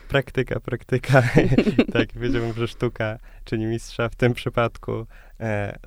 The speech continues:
na początku nie było łatwo, ale teraz z każdym spotkaniem,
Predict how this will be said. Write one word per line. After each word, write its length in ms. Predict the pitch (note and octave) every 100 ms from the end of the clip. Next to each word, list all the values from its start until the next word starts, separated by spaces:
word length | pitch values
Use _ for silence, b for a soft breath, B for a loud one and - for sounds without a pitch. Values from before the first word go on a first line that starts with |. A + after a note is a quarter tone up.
| -
na 200 | - A2
początku 580 | A#2+ - G#2+ - - G#2+
nie 160 | G#2+
było 220 | A2+ A2+ A2
łatwo, 600 | A2 A2 - G#2 G#2 G#2+ - - - - - - - -
ale 180 | B2 A#2+
teraz 480 | A#2 G#2+ A2 - -
z 120 | -
każdym 340 | - A#2+ G#2+ G#2+
spotkaniem, 760 | - - - A#2+ A#2 A2 A2